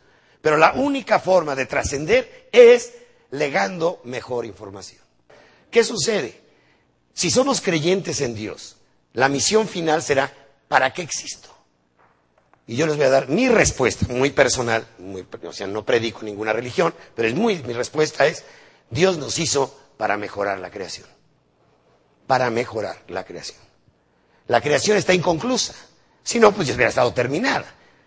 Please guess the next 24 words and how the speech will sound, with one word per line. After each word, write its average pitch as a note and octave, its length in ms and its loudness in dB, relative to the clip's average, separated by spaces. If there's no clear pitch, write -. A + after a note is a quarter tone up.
O - 40 -18
sea, E3 140 4
Dios G#3 300 2
en G#3 160 2
su D3 160 -2
grandeza F3 680 4
pudo G#3 220 4
haber G3 160 4
hecho G3 180 2
un F#3 80 -2
mundo F#3+ 260 2
perfecto, C#3 440 -4
¿sí D3 140 -6
o C#3 40 -4
no? A2 160 -12
A D#3 140 4
Hitler A#3 420 -4
le E3 100 -4
manda G#3 320 -4
por F3 140 -4
lo E3 160 0
menos D4+ 480 0
un E3+ 160 0
infarto. B2+ 420 0